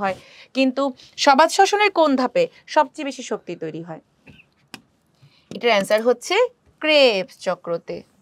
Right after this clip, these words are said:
চব্বিশটা এটিপি তৈরি হয় টোটাল ছত্রিশটা এটিপির মধ্যেই।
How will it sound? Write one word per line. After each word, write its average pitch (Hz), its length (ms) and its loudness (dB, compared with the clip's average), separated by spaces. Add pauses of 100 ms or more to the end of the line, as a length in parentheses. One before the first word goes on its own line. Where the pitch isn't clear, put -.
(440)
চব্বিশটা 277 520 -4
এটিপি 185 300 -12
তৈরি 175 220 -8
হয় 277 180 0
টোটাল 254 260 2 (320)
ছত্রিশটা 254 560 -4
এটিপির 180 360 -10
মধ্যেই। 156 320 -14